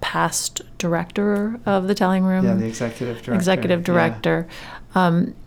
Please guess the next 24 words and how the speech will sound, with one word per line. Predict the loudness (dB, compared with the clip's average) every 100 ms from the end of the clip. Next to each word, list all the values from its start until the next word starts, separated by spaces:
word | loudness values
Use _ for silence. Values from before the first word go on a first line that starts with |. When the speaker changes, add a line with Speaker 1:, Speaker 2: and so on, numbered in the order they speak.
| -20 -20 -20 -20 -20 -20 -20 -18 0
Speaker 1:
why | 2 4 4
was | 4
it | 6
important | 6 4 2 2
for | 0 2
you | 2 4 6 4
to | 0
provide | -4 2 2 2
a |
space | 0 2 2 2 0 -2
for | 0 2 2 2 0
children | 0 0 2 2 0 -2 -10 -2
and | 0 2 0 -4 -4
other | -2 0 -2
people | -4 -4 -2 -2 -2 -6 -16 -18 -14 -6
to | 0 2 2 2
share | 2 2 4
their | 2
stories? | 0 0 0 0 -2 -4 -6 -14 -20 -20 -20 -20 -12 -10 -8 -8 -4
Speaker 2:
I |
think | 2 4
it | 4
was | 2
in | 2 2 0